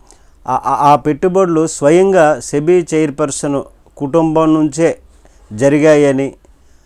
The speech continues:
సంచలనం రేపుతోంది. మరలా అనుమానం ఇలా వ్యక్తం చేస్తుంది. అయితే ఈ పరిణామాలు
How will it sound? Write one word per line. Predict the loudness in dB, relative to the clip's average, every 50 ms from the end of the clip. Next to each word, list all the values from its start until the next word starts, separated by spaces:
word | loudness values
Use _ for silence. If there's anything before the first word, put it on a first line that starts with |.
| -20 -20 -12
సంచలనం | -6 -4 -2 -2 -2 -2 -2 0 0 0 -2
రేపుతోంది. | -2 -2 -2 -4 -4 -6 -10 -10 -10 -10 -12 -12 -6
మరలా | -4 -4 -2 0 2 2 2
అనుమానం | 2 0 -2 -2 -2 -4 -4 -6
ఇలా | -6 -6 -6 -6
వ్యక్తం | -6 -6 -6 -8 -10 -10 -10 -10 -8
చేస్తుంది. | -10 -10 -12 -12 -12 -8 -4
అయితే | -4 -2 -2 -2
ఈ | 0 0 0 0
పరిణామాలు | 0 0 0 0 0 0 0 0 0 2 2 2 2 2 0 -2 -4